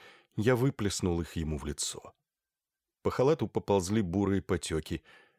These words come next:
Он достал носовой платок, утёрся, что-то сказал стоявшему рядом тюремщику. Ни малейшей досады. Пожал плечами,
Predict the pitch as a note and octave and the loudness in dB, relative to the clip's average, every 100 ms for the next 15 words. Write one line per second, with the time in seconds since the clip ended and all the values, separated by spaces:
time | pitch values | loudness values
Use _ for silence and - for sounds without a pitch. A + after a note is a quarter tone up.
0 | _ _ - F2+ F#2 F2+ - F2+ E2+ - | _ _ -4 0 2 0 2 2 2 0
1 | E2+ D#2+ D#2+ F2 E2 G2+ G2 - - E2 | -2 -2 -2 -4 -2 0 0 -4 -8 -8
2 | - F#2+ F#2 - D2+ - _ _ - - | 0 0 0 -2 -4 -6 _ _ -18 -6
3 | G#2+ G2 - F#2+ F#2+ F2+ - E2 E2+ - | -2 -2 0 2 2 2 0 0 0 0
4 | E2+ D#2+ D#2+ D2+ D#2 F2 D2+ D2+ - - | -2 0 0 0 -2 -2 -4 -4 -6 -10
5 | - - - _ _ _ _ _ - A#2+ | -14 -18 -20 _ _ _ _ _ 0 2
6 | E3+ E3 C3+ C3 - A#2+ A2+ - F#2 D#2+ | 4 4 4 0 -2 0 0 2 2 2
7 | D2+ - - - _ _ _ _ - D#3+ | 0 -8 -16 -20 _ _ _ _ 0 2
8 | E3 F2+ D#2+ G2 G2+ G#2+ E2 | 0 0 0 2 4 2 -2